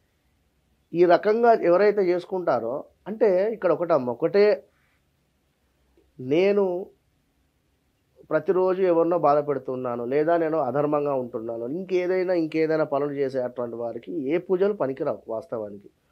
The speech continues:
Especially ప్యూర్ హార్ట్, మీరెవరిని బాధ పెట్టకుండా కూడా,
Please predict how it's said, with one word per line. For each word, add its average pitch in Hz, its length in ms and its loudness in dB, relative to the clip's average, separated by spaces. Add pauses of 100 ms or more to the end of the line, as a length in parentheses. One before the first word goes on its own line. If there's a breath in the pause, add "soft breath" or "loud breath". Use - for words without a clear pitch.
(1300)
Especially 170 580 0
ప్యూర్ 165 320 0
హార్ట్, 151 460 0 (380)
మీరెవరిని 156 880 0
బాధ 135 260 2
పెట్టకుండా 160 920 -2
కూడా, 156 420 -2